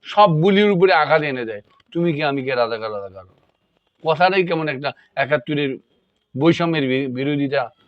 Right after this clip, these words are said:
মানুষের মনে জাগ্রত হয়। আর এটাই জুলাই বিপ্লবের সবচেয়ে বড়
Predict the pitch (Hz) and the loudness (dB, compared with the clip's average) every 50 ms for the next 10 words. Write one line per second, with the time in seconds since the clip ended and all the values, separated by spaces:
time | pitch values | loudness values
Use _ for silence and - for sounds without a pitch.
0 | _ _ _ _ 123 127 135 127 - 147 143 139 135 127 117 120 117 110 110 120 | _ _ _ _ -6 -6 -6 -6 -6 -6 -6 -4 -4 -2 0 0 0 0 0 -4
1 | 120 107 113 92 87 - 85 - _ _ _ _ _ _ _ _ _ _ _ _ | -8 -8 -10 -12 -14 -14 -16 -18 _ _ _ _ _ _ _ _ _ _ _ _
2 | _ _ _ _ _ _ _ _ _ _ _ _ _ _ - 156 170 175 175 - | _ _ _ _ _ _ _ _ _ _ _ _ _ _ -2 0 0 0 2 2
3 | 202 190 170 226 254 269 339 269 190 151 147 170 175 190 190 170 180 175 156 175 | 2 4 4 4 4 4 4 4 2 2 4 4 6 6 6 4 4 2 2 0
4 | 175 175 190 175 - - - 196 - _ _ - 190 170 147 143 151 156 | 0 0 0 -2 -2 -6 -10 -12 -12 _ _ 0 0 0 2 2 0 0